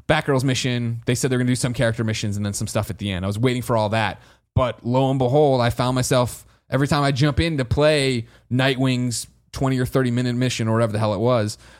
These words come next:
I'd beat that, and then I'd go out and be like, "Oh, right, and I have all these Batmobiles, and I have all these challenges, and I'm like, oh, that silver isn't that hard to get. I should try." And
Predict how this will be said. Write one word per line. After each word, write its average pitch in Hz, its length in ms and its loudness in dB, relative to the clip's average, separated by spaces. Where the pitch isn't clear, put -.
I'd 123 200 -2
beat 160 220 -2
that, 120 260 0
and 135 120 -2
then 135 100 0
I'd 123 120 -2
go 127 120 4
out 139 60 4
and 135 80 -2
be 127 60 -2
like, 120 140 -10
"Oh, 262 120 2
right, 240 160 0
and 135 100 -4
I - 20 0
have 170 100 0
all 190 60 -2
these 226 140 -4
Batmobiles, 101 760 -6
and 113 100 0
I 156 40 2
have 165 100 0
all 247 80 -2
these 226 120 -2
challenges, 160 380 -4
and 160 80 -4
I'm 147 80 -2
like, 196 100 -6
oh, 302 120 -4
that 240 120 -4
silver 180 380 0
isn't 123 200 -2
that 135 180 -2
hard 107 240 -6
to 95 80 -12
get. 104 180 -8
I 117 60 -6
should 180 160 -8
try." 185 180 0
And 139 260 -4